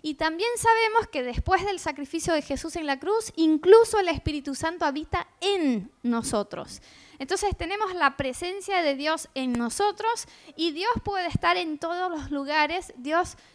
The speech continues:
no es que cuando nos visita acá tiene que dejar de visitar a otra iglesia o a otro pueblo porque solo puede estar en un lado.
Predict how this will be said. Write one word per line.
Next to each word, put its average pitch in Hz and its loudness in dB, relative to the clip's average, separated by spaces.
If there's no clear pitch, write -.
no 285 0
es 330 4
que 311 -6
cuando 277 2
nos 254 0
visita 320 0
acá 339 4
tiene 277 -2
que 254 -2
dejar 262 0
de 262 0
visitar 262 0
a 269 4
otra 269 4
iglesia 285 0
o - 2
a 269 2
otro 262 -4
pueblo 294 0
porque 254 -2
solo 254 -2
puede 247 -4
estar 247 0
en 247 -4
un 247 -4
lado. 190 -4